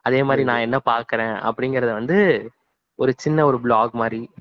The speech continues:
Speaker 1: மேக்ஸிமம்
Speaker 2: ம்.
Speaker 1: எல்லா பிளாகும் குட்டி குட்டி பிளாக்ஸ் தான்.
Speaker 2: ஆ,
Speaker 1: இப்போ
Speaker 2: அதாவது
Speaker 1: ரீசென்ட்டா ஒரு ஃபைவ் பிளாக்ஸ் போட்டிருக்கோம். ம்,
Speaker 2: ம்,
Speaker 1: சொல்லு.
Speaker 2: சூப்பர், சூப்பர். ரொம்ப காம்ப்ளெக்ஸான எக்ஸ்பிளனேஷன், மெடிக்கல் டெர்ம்ஸ் யூஸ் பண்ணாம
Speaker 1: ஆ, மெடிக்கல்
Speaker 2: சராசரியா
Speaker 1: டெர்ம்ஸ் யூஸ் பண்ணாம.
Speaker 2: ஆ,
Speaker 1: ம்,
Speaker 2: நல்லது
Speaker 1: எஸ்.
Speaker 2: நண்பா. அந்த
Speaker 1: ஆ, அப்படியே.
Speaker 2: டாக்டர் எஸ் பிளாக்ஸ் அவங்களுது?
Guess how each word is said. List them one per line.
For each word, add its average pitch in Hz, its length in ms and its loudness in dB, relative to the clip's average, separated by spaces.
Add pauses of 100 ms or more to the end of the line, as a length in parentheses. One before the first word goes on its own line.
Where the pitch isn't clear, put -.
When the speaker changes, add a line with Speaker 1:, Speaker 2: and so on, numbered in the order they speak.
(220)
Speaker 1:
மேக்ஸிமம் 131 320 0
Speaker 2:
ம். 190 40 2
Speaker 1:
எல்லா 147 240 4
பிளாகும் 151 320 2
குட்டி 151 200 -10
குட்டி 143 180 -2
பிளாக்ஸ் 127 360 0
தான். 120 220 -2 (340)
Speaker 2:
ஆ, 120 260 -14
Speaker 1:
இப்போ 123 220 -16
Speaker 2:
அதாவது 143 360 0
Speaker 1:
ரீசென்ட்டா 147 680 2
ஒரு 117 500 0
ஃபைவ் 123 260 0
பிளாக்ஸ் 127 320 0
போட்டிருக்கோம். 117 300 -2 (160)
ம், 139 100 -8
Speaker 2:
ம், 127 200 -4
Speaker 1:
சொல்லு. 117 280 -4
Speaker 2:
சூப்பர், 120 280 -14
சூப்பர். 113 380 -12
ரொம்ப 180 300 -2
காம்ப்ளெக்ஸான 180 1000 0
எக்ஸ்பிளனேஷன், 160 840 -4
மெடிக்கல் 156 340 -4
டெர்ம்ஸ் 135 300 -8
யூஸ் 143 160 -8 (120)
பண்ணாம 147 300 -6
Speaker 1:
ஆ, 220 100 -6
மெடிக்கல் 135 380 0
Speaker 2:
சராசரியா 147 280 0
Speaker 1:
டெர்ம்ஸ் - 200 -14
யூஸ் 131 460 0
பண்ணாம. 107 300 -4
Speaker 2:
ஆ, 107 80 -10 (120)
Speaker 1:
ம், 117 100 -10
Speaker 2:
நல்லது 117 460 -8
Speaker 1:
எஸ். 113 180 -4
Speaker 2:
நண்பா. 104 440 -12 (480)
அந்த 156 360 -2
Speaker 1:
ஆ, - 40 -2
அப்படியே. 220 380 2
Speaker 2:
டாக்டர் 214 500 0
எஸ் 143 360 -6
பிளாக்ஸ் 131 320 -2
அவங்களுது? 110 640 -6